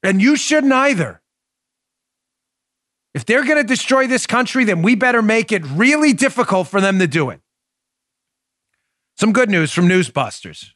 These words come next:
Another article will be in the newsletter today. More than thirty-five conservative organizations have signed a pledge now to reject big tech money. Now, I get it. Some of you are hearing this story, understandably, and you're saying,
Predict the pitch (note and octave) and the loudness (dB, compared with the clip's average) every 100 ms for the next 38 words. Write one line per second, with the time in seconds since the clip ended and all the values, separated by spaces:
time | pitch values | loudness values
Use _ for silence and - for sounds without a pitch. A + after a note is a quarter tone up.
0 | - D3 D3+ D3 C#3 C#3 C3 C#3 C3 B2+ | -4 -2 0 0 -2 -4 -2 0 0 2
1 | C3 A#2+ B2+ A#2+ - B2 G#2 - _ _ | 0 0 -2 -4 -4 -4 -4 -6 _ _
2 | _ _ _ - G3 G#3 G#3+ F3+ B3 C#4 | _ _ _ -2 0 2 0 0 0 2
3 | C#4 - G#3+ A3 F3 G#3 - G#3 G3 G3+ | 0 0 0 0 0 -2 0 0 2 0
4 | E3 F#3+ F#3 F#3 G3 G#3+ - E3 D3 C#3 | 2 0 0 0 0 0 2 2 2 0
5 | - F#3 F#3+ F#3 E3+ E3+ D3 C3+ C#3 D3 | -2 -2 -2 -2 0 -2 0 -2 -2 -2
6 | D#3 C3 F3 E3 - E3 C3+ D#3+ D3+ - | -2 -2 -4 -4 -4 -4 -2 -4 -4 -2
7 | E3+ B2+ _ _ _ - G3 D3 D#2+ _ | -2 -4 _ _ _ -4 -2 -2 -8 _
8 | _ _ - A#3+ A3 F#3+ F#3+ G3+ - A3 | _ _ -4 -4 0 0 0 -4 -2 0
9 | A3 F#3 G3 F3 F#3+ F#3 E3+ E3 - E3+ | 0 2 2 4 2 2 2 0 0 0
10 | D#3+ F3 A3 B3+ A#3 - E3+ E3 E3 F#3 | 0 0 -2 -2 -2 -2 -2 0 0 2
11 | F#3 F3 - G3 F3+ C3+ | 2 2 0 0 0 -4